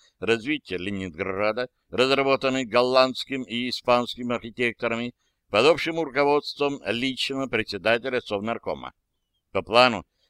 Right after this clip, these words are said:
главная улица города длиной три с половиной километра пролегала от Западной бухты к мелководной Центральной бухте на восточном берегу. Вдоль главной улицы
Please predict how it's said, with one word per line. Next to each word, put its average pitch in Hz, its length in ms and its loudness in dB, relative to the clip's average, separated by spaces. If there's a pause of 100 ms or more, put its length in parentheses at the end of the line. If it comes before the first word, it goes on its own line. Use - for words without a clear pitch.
главная 113 440 4
улица 101 380 -4
города 107 520 0
длиной 110 340 -2
три 113 260 -4
с - 100 -10
половиной 101 480 -4
километра 110 720 -2 (500)
пролегала 151 600 4
от 117 200 -4
Западной 104 440 0
бухты 135 580 -4
к - 100 -12
мелководной 110 840 0
Центральной 101 640 0
бухте 127 420 -6 (320)
на 113 180 4
восточном 117 720 0
берегу. 117 420 -4 (1200)
Вдоль 123 300 2
главной 117 480 6
улицы 120 540 -4